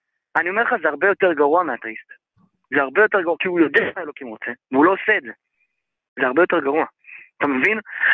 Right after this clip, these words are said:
בגלל זה הרבה פעמים אני אומר לעצמי, למה לי להפוך בן אדם למ-, ל-, ל-, ל-, למודע,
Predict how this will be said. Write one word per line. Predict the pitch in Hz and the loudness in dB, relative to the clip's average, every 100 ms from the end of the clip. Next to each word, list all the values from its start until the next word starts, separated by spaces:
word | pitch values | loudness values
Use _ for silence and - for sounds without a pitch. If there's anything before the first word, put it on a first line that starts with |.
| - | 2
בגלל | 160 165 | 0 2
זה | |
הרבה | 233 233 | 2 2
פעמים | 233 240 | 2 0
אני | 226 196 | 0 -2
אומר | 220 | 2
לעצמי, | 226 - 190 214 - - - | 0 0 -6 -8 -10 -14 -6
למה | - 156 190 | 0 2 2
לי | 247 | 2
להפוך | 208 - 233 | 0 0 0
בן | 208 | 2
אדם | 190 202 226 | 4 4 0
למ-, | 196 170 | -2 -6
ל-, | 165 160 156 156 | -6 -6 -4 -2
ל-, | - | -2
ל-, | 160 160 156 | 0 0 2
למודע, | 156 151 139 202 | 0 0 0 0